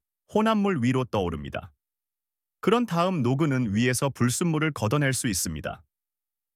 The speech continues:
때로는 이 과정을 여러 번 반복하여 은의 순도를 높입니다. 불순물이 제거되면 은세공인은 은을 유용하고 아름다운 그릇으로 만들 수 있습니다. 성경은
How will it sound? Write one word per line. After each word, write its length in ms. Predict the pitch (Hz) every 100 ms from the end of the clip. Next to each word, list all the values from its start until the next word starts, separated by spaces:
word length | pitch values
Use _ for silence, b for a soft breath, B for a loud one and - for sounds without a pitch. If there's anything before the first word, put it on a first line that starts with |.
| _
때로는 420 | - 185 180 185 -
이 160 | 135
과정을 480 | 139 127 120 127 135
여러 200 | 120 135
번 180 | 135 147
반복하여 680 | 104 98 107 - 92 85 71 _ _ _ -
은의 220 | 113 135
순도를 460 | - 175 156 156 135
높입니다. 600 | 90 98 82 67 - - _ _ _ _ _ _ _ _ _ _ -
불순물이 540 | 147 170 247 233 240
제거되면 800 | - 117 120 113 101 120 82 - - _ _
은세공인은 720 | 117 139 196 180 165 156 165 - -
은을 280 | 151 175
유용하고 640 | 107 120 151 110 82 73 - _ _
아름다운 520 | 92 107 170 180 180 180
그릇으로 400 | 131 139 127 143
만들 260 | 98 101
수 140 | 117 123
있습니다. 520 | 98 90 65 - - _ _ _ _ _ _ _ -
성경은 600 | - 165 143 156 175